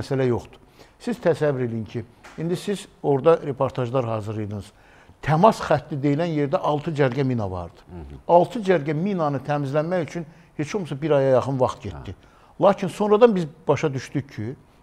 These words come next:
Speaker 1: daha doğrusu, e, planlı şəkildə, e, kommunikasiyaların keçdiyi yeri daha tez təmizləmək lazımdır ki,
Speaker 2: Hı hı.
Speaker 1: biz o siz dediyiniz kimi dünyanın bizə qoşulmaq istədiyi logistik daşımalardan, digərlərindən geridə qalmayaq.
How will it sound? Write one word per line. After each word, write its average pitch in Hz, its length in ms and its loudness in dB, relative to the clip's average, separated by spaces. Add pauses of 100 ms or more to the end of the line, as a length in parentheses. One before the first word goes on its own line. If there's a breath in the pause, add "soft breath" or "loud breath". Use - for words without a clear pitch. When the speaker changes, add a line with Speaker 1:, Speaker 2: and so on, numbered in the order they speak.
(120)
Speaker 1:
daha 160 240 4
doğrusu, 131 460 0 (300 loud breath)
e, 135 120 0
planlı 147 420 -2
şəkildə, 123 580 0 (600 loud breath)
e, 123 320 0 (220)
kommunikasiyaların 151 960 4
keçdiyi 160 580 -2
yeri 139 260 2
daha 156 200 6
tez 233 240 0
təmizləmək 127 560 0
lazımdır 120 340 0
ki, 123 120 -4
Speaker 2:
Hı 92 40 -6
hı. 78 240 -14
Speaker 1:
biz 202 180 -2
o 196 100 4
siz 160 240 -6
dediyiniz 185 380 0
kimi 151 220 0 (440 loud breath)
dünyanın 170 640 2 (420 loud breath)
bizə 160 300 4
qoşulmaq 165 640 -2
istədiyi 143 520 0
logistik 131 560 0
daşımalardan, 123 720 0
digərlərindən 151 600 0
geridə 135 320 2
qalmayaq. 107 440 2